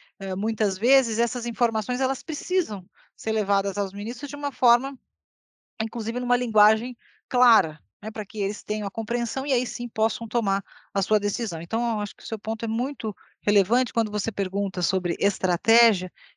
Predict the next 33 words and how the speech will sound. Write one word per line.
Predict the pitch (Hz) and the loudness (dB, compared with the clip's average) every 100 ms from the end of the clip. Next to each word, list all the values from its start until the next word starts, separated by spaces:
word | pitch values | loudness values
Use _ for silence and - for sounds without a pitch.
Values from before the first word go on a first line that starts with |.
| - | -6
e | 190 | 4
nós, | 196 190 - - | 6 6 2 -4
hã, | 185 175 170 - | -2 -2 -2 -4
podemos, | 185 185 190 175 - | -4 -2 -4 -6 -6
hã, | 170 165 | -4 -4
afirmar | 180 - 175 202 190 | -4 -4 2 4 4
isso | 185 - | 2 -2
categoricamente, | 180 - 170 170 165 170 190 214 - | -4 0 2 2 2 -2 -2 -2 -2
até | 185 | -6
porque | - - 180 | -6 -2 -2
atuamos | - 160 185 185 156 | 0 4 4 4 -4
nesse | 160 - | -8 -8
caso, | - 196 214 190 165 _ _ - _ - | 0 4 4 4 -2 _ _ -20 _ -10
que | - 262 262 | 2 6 8
esse | 254 320 294 | 8 8 2
esclarecimento | - 240 220 214 226 208 233 247 - 247 _ _ - | -2 2 2 2 -4 -2 -2 -2 -8 -12 _ _ 0
é | 247 | 2
fundamental, | 269 277 254 247 247 180 120 _ _ _ | 2 0 0 0 -4 -6 -10 _ _ _
né. | 202 214 _ - | -8 -8 _ -20
Fazer | - 214 220 | 0 2 2
parte | 233 226 233 208 | 2 2 2 0
da | 214 | -6
estratégia, | 202 202 196 202 196 180 180 - | -4 -8 -6 -2 -2 -2 -6 -6
eh, | 180 170 - | -6 -6 -8
eh, | - 180 - | -10 -10 -12
eh, | - | -14
carregar | - 196 202 180 208 | -4 0 0 2 4
o | 226 185 175 | 4 2 -8
Supremo | 175 180 185 185 | -16 -12 -8 -8
Tribunal | 180 175 175 | -8 -8 -10
Federal | 170 180 170 165 | -6 0 2 2
dessas | 196 - 196 | -2 -2 -4
informações, | 190 - 175 175 160 165 151 - | -4 -4 -4 -4 -8 -10 -12 -14